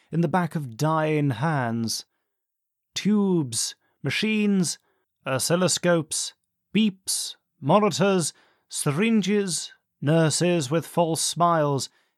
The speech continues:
giving false hope. For an old man, there was little hope of leaving. Being catheterized,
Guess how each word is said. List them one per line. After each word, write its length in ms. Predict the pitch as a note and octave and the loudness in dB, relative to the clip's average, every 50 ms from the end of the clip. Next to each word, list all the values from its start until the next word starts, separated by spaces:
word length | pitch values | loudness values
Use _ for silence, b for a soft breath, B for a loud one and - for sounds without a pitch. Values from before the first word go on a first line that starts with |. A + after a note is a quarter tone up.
| _ _ - - | _ _ -8 -6
giving 380 | B2+ A#2+ C3 B2+ B2 B2 B2 | -4 -2 0 0 0 -2 -4
false 460 | - - D#3 D3 C#3 B2+ A2+ - - | -4 -2 0 0 0 0 -2 -4 -6
hope. 440 | - C#3 D3+ C3 G#2 G#2 - _ _ _ _ _ _ _ _ _ _ _ _ _ _ _ _ _ _ _ _ _ _ _ _ _ _ _ _ | -4 -2 -2 -2 -2 -6 -14 _ _ _ _ _ _ _ _ _ _ _ _ _ _ _ _ _ _ _ _ _ _ _ _ _ _ _ _
For 140 | - - E3+ | -2 2 4
an 160 | G3+ A3 A3 | 4 4 4
old 320 | A#3+ B3 A#3+ G#3+ E3+ D3 D#3+ | 4 4 4 4 2 2 2
man, 560 | G3+ G#3 G#3 F#3 C#3+ D3+ F3 G3 G3+ E3+ - _ _ _ | 2 2 4 4 2 2 0 -2 -4 -4 -6 _ _ _
there 140 | - C3+ C#3 | -4 -2 -2
was 140 | D3+ C3+ B2+ | 0 0 0
little 280 | D3+ E3 D3 D#3+ D#3+ C3 | 0 0 2 2 0 2
hope 300 | C3+ E3 E3 D3 - C#3 | 4 4 2 2 2 0
of 160 | C#3+ A2+ B2+ | -2 -2 0
leaving. 500 | C#3+ E3+ F3+ D#3+ A2+ A2 A2+ A#2 A#2 F#2+ - _ _ _ _ _ _ _ _ - | -2 0 0 0 -2 -4 -6 -8 -8 -12 -14 _ _ _ _ _ _ _ _ 0
Being 320 | D3 C#3 C3+ C3+ C3+ C3 | 2 2 2 2 0 0
catheterized, 1040 | - - E3+ E3 C#3+ - C3 A2+ - C3 C3 C3+ C#3+ D3+ E3+ F#3+ G3 C#3+ - - - | 2 2 2 2 2 0 -2 -2 0 0 2 2 2 2 0 0 -2 -4 -6 -8 -14